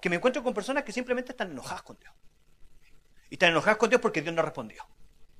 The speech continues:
Ah, no, no, porque le dio una promesa y todavía no pasa nada. No, no, no, es que estoy molesto con él porque, porque realmente todavía mi hijo no cambia. Ah, no, es que mi marido todavía no viene a la iglesia. Y es como que Dios tuviera que darles cuenta a nosotros.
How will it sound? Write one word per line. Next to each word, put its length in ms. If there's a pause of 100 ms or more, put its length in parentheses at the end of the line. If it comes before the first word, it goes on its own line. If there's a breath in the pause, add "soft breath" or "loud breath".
(360)
Ah, 100
no, 100
no, 120
porque 220
le 120
dio 100
una 120
promesa 480
y 80
todavía 360
no 100
pasa 240
nada. 320 (520 soft breath)
No, 100
no, 100
no, 80
es 60
que 80
estoy 140
molesto 340
con 120
él 120
porque, 540
porque 220
realmente 340
todavía 340
mi 100
hijo 180
no 120
cambia. 380
Ah, 100
no, 160
es 80
que 120
mi 80
marido 260
todavía 400
no 80
viene 180
a 40
la 60
iglesia. 380 (320 soft breath)
Y 100
es 80
como 280
que 120
Dios 320
tuviera 380
que 120
darles 340
cuenta 420
a 40
nosotros. 640